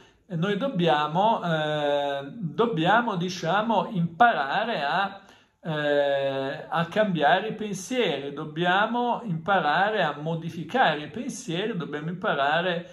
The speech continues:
a destrutturare i pensieri e a mettere pensieri nuovi, perché pensieri nuovi generano comportamenti nuovi, pensieri nuovi danno nuove possibilità. Sono soltanto mettendo pensieri nuovi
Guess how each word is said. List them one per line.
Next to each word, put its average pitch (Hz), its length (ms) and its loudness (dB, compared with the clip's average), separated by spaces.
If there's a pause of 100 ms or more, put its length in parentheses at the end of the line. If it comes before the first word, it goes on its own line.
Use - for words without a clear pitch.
(280)
a 151 140 -6
destrutturare 165 1400 0
i 175 120 -6
pensieri 135 880 -8
e 165 80 -6
a 175 80 4
mettere 247 460 -2
pensieri 190 480 -6
nuovi, 165 580 -4 (300)
perché 175 300 -2
pensieri 226 580 -4
nuovi 147 560 -2
generano 202 640 -2
comportamenti 190 720 -6
nuovi, 143 640 -2 (320)
pensieri 226 640 0
nuovi 214 500 2
danno 208 340 0
nuove 185 300 -2
possibilità. 151 640 -2
Sono 269 580 -2
soltanto 226 800 -2
mettendo 196 640 -4
pensieri 190 480 -4
nuovi 147 600 -2